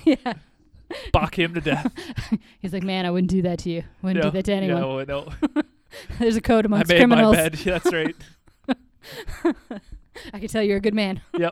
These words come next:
Speaker 2: <laughs> that's right. Run, run
Speaker 1: Good
Speaker 2: while you
Speaker 1: dog.
Speaker 2: can.
Speaker 1: <laughs> Yeah. Be free. <laughs> Come save me.
Speaker 2: That's what he does.
Speaker 1: He
Speaker 2: As
Speaker 1: does,
Speaker 2: usual.
Speaker 1: yes. The hobo, as usual,
Speaker 2: He's,
Speaker 1: runs
Speaker 2: he
Speaker 1: away.
Speaker 2: books it.
Speaker 1: Yeah. Uh, and that is the end of the episode.
Speaker 2: Yeah.
Speaker 1: Uh, that <laughs>
Speaker 2: It was entertaining,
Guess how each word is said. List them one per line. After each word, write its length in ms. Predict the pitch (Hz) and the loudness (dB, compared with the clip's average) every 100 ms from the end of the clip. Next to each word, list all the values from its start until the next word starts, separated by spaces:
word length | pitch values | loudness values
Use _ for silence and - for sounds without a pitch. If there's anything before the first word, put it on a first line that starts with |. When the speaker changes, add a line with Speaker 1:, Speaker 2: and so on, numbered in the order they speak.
| - | -2
Speaker 2:
<laughs> 160 | 185 175 | -4 -2
that's 200 | 196 - | -4 -4
right. 160 | 165 139 | -6 -4
Run, 180 | 294 254 | -4 -4
run 240 | 190 185 165 | 2 4 4
Speaker 1:
Good 260 | - 226 202 | 0 0 4
Speaker 2:
while 180 | 233 220 | 4 4
you 40 | |
Speaker 1:
dog. 20 | |
Speaker 2:
can. 260 | 226 151 139 | 2 0 -6
Speaker 1:
<laughs> 180 | - 294 | -4 -4
Yeah. 220 | 254 220 214 - - - 233 - - | -4 -10 -14 -18 -20 -8 -8 -10 -8
Be 100 | 226 | -6
free. 400 | - 240 233 - - - - | -2 2 2 0 -8 -20 -20
<laughs> 280 | 349 247 - | -18 -16 -8
Come 140 | 277 | -6
save 260 | 240 214 220 | 0 0 2
me. 220 | 233 247 | 0 0
Speaker 2:
That's 240 | 165 175 | 0 -2
what 80 | 185 | -2
he 60 | 165 | -2
does. 440 | 160 147 123 - _ _ _ _ _ - | 0 -2 -4 -14 _ _ _ _ _ -6
Speaker 1:
He 100 | 240 | 0
Speaker 2:
As 60 | |
Speaker 1:
does, 120 | 277 | 2
Speaker 2:
usual. 180 | 208 196 | 2 2
Speaker 1:
yes. 140 | 226 151 | 0 2
The 100 | 220 | 4
hobo, 300 | 220 196 196 | 4 4 2
as 200 | 196 175 | 0 -2
usual, 240 | 202 190 | -6 -6
Speaker 2:
He's, 40 | 175 | -6
Speaker 1:
runs 200 | 185 196 | -6 -6
Speaker 2:
he 40 | |
Speaker 1:
away. 260 | 196 175 160 - | -6 -6 -10 -8
Speaker 2:
books 260 | 147 135 | -8 -8
it. 180 | 127 117 - | -12 -14 -10
Speaker 1:
Yeah. 220 | 214 190 - - | -6 -6 -6 -6
Uh, 440 | 196 190 190 196 - | -4 -2 -2 -2 -2
and 160 | 226 | -2
that 140 | 226 240 | 0 -2
is 160 | 254 | -4
the 100 | 233 | -4
end 140 | 233 240 | -8 -8
of 60 | |
the 100 | 240 | -8
episode. 520 | 202 190 190 175 175 165 | -10 -8 -6 -4 -6 -8
Speaker 2:
Yeah. 280 | 117 151 208 170 - - | -6 -2 -2 -6 -16 -20
Speaker 1:
Uh, 280 | 165 180 175 | -16 -14 -8
that 220 | 208 220 - 240 | -6 -6 -8 -16
<laughs> 160 | - _ | -16 _
Speaker 2:
It 160 | 214 190 | -6 -4
was 200 | 240 196 | -2 -2
entertaining, 640 | 202 214 202 185 190 147 | -2 -4 -4 -6 -6 -8